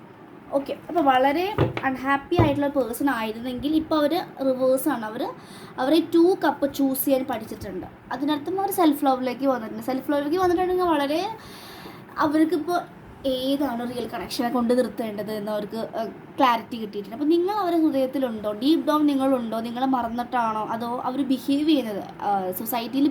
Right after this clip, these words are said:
ബിഹേവ് ചെയ്യുന്ന വളരെ നിങ്ങൾ don't care എന്ന മൂഡാണെങ്കിൽ അവർ ശരിക്കും അത് തന്നെയാണോ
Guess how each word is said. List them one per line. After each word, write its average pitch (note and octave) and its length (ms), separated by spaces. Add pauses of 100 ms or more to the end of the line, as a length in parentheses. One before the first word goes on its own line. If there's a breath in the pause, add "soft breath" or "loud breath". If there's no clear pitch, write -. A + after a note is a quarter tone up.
ബിഹേവ് D4 280
ചെയ്യുന്ന D4+ 260
വളരെ C4+ 260 (600 loud breath)
നിങ്ങൾ D#4 180 (120)
don't D4 260
care D4 260
എന്ന D4 140 (300)
മൂഡാണെങ്കിൽ B3 600
അവർ F4 160 (160)
ശരിക്കും E4+ 600
അത് F#4 160
തന്നെയാണോ F#4+ 580